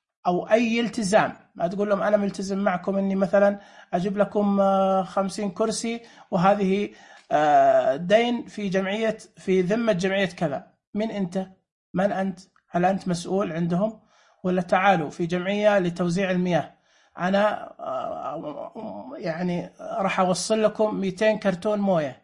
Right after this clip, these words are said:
ميتين كرتون موية. طيب أنت مين؟ عشان يعني نعرف، عشان نعرف أنت ش-، شو وضعك في الدنيا. يعني هل، هل أنت تملك هذا التعهد ولا لا؟ لا يصح لك، لا يجوز لك، لازم ترجع للمسؤولين فيها. هل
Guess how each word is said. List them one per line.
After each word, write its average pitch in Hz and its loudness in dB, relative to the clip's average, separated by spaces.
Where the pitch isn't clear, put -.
ميتين 170 -4
كرتون 196 -2
موية. 175 0
طيب 165 -4
أنت 196 -2
مين؟ 196 0
عشان 170 0
يعني 151 -4
نعرف، 160 -2
عشان 165 -2
نعرف 170 2
أنت 165 -4
ش-، - -8
شو 175 -4
وضعك 143 -2
في - -12
الدنيا. 139 -4
يعني 127 -8
هل، 170 -4
هل 214 4
أنت 208 4
تملك 196 0
هذا 190 4
التعهد 185 0
ولا 170 0
لا؟ 175 -2
لا 226 0
يصح 226 -2
لك، 156 -8
لا 175 4
يجوز 190 0
لك، - -12
لازم 226 4
ترجع 208 2
للمسؤولين 175 -2
فيها. 143 -6
هل 190 -2